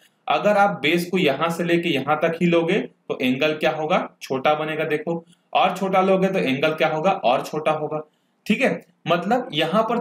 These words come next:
theta एंगल जो बनने वाला है या जो बनेगा वो किस बात पर डिपेंड कर रहा है कि बेस कितना लंबा है।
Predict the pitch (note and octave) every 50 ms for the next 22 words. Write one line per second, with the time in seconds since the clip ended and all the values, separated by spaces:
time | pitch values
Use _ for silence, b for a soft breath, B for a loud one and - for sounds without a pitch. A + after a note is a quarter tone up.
0 | - - - - D#3 D#3+ - G#3 A3 G#3+ - G3 F#3 F3+ F3+ G3+ G3+ F#3+ F3 G#3
1 | F#3 E3+ - A#2+ A#2+ C3 D#3 F3+ G3 F#3 F3+ E3 D3+ C3 A#2 A2+ B2 D3 E3 F3
2 | E3 E3+ E3+ E3 A2+ A2 A2 C3 F3 F3+ E3+ D#3 E3 F3 F#3 F3 - - F#3 F3+
3 | - - E3+ E3 E3 - E3+ E3 D#3 D3+ - D3+ D3 - - C#3+ C3+ B2+ B2 B2+
4 | B2 A2 G2 G2 B2+ D3+ F#3 B3+ - - B B B B B - G3 G#3 F3 -
5 | - D3 E3 G3+ G#3 - - - - F3 F3 D3+ D3+ C#3 B2 A2 A2 A#2 A2+ A2+
6 | A2 G#2+ F#2+ F2+